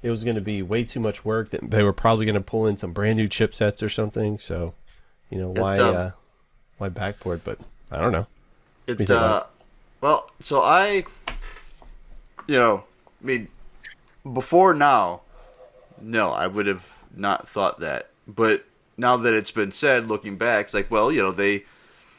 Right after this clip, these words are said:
Speaker 2: you know, the C C R, uh, two thousand four does support twenty-five gig. And it actually has multiple twenty-five gig lanes. So, you know, and one hundred gig, um, for most implementations is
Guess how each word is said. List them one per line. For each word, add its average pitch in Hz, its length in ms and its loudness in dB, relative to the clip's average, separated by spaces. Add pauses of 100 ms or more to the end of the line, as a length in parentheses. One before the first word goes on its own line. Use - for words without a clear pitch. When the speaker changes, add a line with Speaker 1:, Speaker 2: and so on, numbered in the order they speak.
(260)
Speaker 2:
you 98 120 -4
know, 92 100 0
the 92 260 0
C 107 220 -4
C 101 220 0
R, 92 320 2
uh, 85 240 0
two 104 160 -10
thousand 90 360 -2
four 95 380 -2
does 87 300 -4
support - 460 -4 (420)
twenty-five 117 500 0
gig. 76 320 -8 (1000)
And 95 140 -4
it 95 100 0
actually 101 320 0
has 101 220 2
multiple 113 400 -4
twenty-five 101 560 -4
gig 104 200 0
lanes. 104 560 -6 (600)
So, 95 720 2 (140)
you 110 100 -2
know, 85 220 0
and 98 240 0
one 117 140 2
hundred 107 320 0
gig, 101 340 2 (480)
um, 82 640 -2 (140)
for - 360 -10
most 110 300 0
implementations 101 800 -6
is 95 320 -4